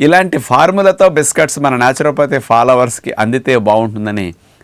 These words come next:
సంకల్పంతో ఒక సుమారుగా వన్ ఇయర్ బ్యాక్ నేను ఇట్లాంటి వాటిని ఒక ఫార్ములా డిజైన్ చేసి అందించటం ద్వారా మన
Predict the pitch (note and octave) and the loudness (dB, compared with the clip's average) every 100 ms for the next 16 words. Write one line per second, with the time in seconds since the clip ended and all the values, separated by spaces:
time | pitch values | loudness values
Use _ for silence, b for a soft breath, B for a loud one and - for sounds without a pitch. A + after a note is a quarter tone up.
0 | - G#2+ A2 G#2+ B2 - A#2 G#2+ C#3+ G2+ | -6 -4 -2 0 -2 -2 -4 -2 -2 -2
1 | b - B2+ A#2 C3+ E3 F#3 F#3 D#3 A#2 | b -8 -6 -2 0 2 2 4 2 2
2 | A2 b b - A#2 D3+ F3 E3+ A2 G2+ | -2 b b 0 2 2 2 0 0 2
3 | E3+ F3 - - _ A2 C3 D3 C#3 D3+ | 2 2 -6 -14 _ -4 0 0 -2 0
4 | C#3 C3+ C3 E3 F3 D3 A#2+ B2 b b | 0 2 0 0 -2 -2 -4 -8 b b
5 | - - - C3+ F3 G3+ G3+ F#3 C#3+ B2+ | -8 -6 0 2 4 2 2 2 0 0
6 | D3 C#3 C3 B2+ - - - A#2+ C3+ B2 | 0 -2 -2 -2 -2 -6 -4 -2 -2 -4
7 | B2 B2 A2 G#2 G2+ F#2+ F#2 A#2 b b | -6 -6 -2 0 0 0 -6 -10 b b
8 | b b b - | b b b -4